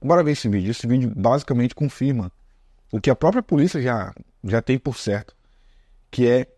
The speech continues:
exatamente a informação que foi confirmada pelo próprio irmão de que ele teria realmente ceifado a própria vida. Esse vídeo, e esse vídeo mostra exatamente o momento, olha lá, o carro chegando, ele vai estacionar o carro.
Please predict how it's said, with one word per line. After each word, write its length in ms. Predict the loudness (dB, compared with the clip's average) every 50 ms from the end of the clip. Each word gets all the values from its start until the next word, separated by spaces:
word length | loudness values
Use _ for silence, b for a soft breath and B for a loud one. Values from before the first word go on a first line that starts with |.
| _ _ _ _
exatamente 760 | -2 0 2 2 2 2 2 2 4 4 2 2 0 -2 -2 -4 _ _ _ _ _ _ _ _ -20 _ _ _
a 160 | -4 -2 0
informação 580 | 0 0 -2 -2 0 0 0 0 0 -2 -2 -2
que 60 | -2
foi 100 | -4 -4
confirmada 420 | -4 -2 -2 0 0 0 0 0 -2
pelo 220 | 0 0 -2 2
próprio 300 | 4 2 2 2 2 0
irmão 300 | 0 0 -2 -2 -4 -6 -10 _ _
de 160 | -4 -4 -4
que 160 | -2 -2 -2 0
ele 140 | 0 0
teria 420 | 0 0 0 0 0 0 -2 -4 -6
realmente 380 | -6 -2 0 2 2 2 0 0
ceifado 440 | 0 0 0 0 -2 -4 -4 -6 -8 _ _ _ _ _ _ _
a 120 | -8 -4
própria 340 | 0 0 0 0 2 0 0
vida. 240 | 0 -2 -6 -6 -8 -12 _ _ _ _ _ _ _ _ _ _
Esse 260 | 0 0 0 2 0
vídeo, 420 | 2 2 2 2 2 0 -2 -6 -10 _ _ _ _ _ _ _ _ _ _ _ _ _ _ _ _ _
e 140 | -2 2 2
esse 240 | 2 2 0 -2 0
vídeo 260 | 0 2 2 2 2
mostra 280 | 0 0 0 -2 -2 -2
exatamente 440 | -2 -2 0 0 0 0 0 -2
o 40 | -2
momento, 260 | 0 0 0 2 2
olha 120 | 0 0 2
lá, 60 | 0
o 60 | 0
carro 220 | 0 0 -2 -2 -2
chegando, 600 | -2 -4 -2 -2 -2 -2 0 0 -2 -2 -4 -8 -10 _ -10
ele 360 | -4 -2 0 0 0 -2 -4 -10 _ _ _ _
vai 180 | -4 -2 -2
estacionar 460 | -2 -2 -4 -6 -4 -2 -2 0 0 -2
o 40 |
carro. 420 | -2 -2 -2 0 0 -2 -4 -6